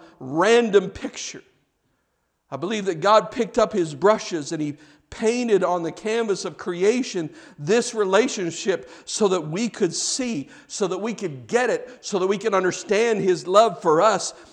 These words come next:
And if we ever get this, it will set our souls free. Grace is the message of Jesus. Grace.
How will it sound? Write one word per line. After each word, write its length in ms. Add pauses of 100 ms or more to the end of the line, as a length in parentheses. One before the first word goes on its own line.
(140)
And 160
if 100
we 240
ever 380
get 500
this, 420 (340)
it 160
will 120
set 480
our 200
souls 540
free. 300 (1800)
Grace 640
is 200
the 100
message 440
of 100
Jesus. 760 (680)
Grace. 800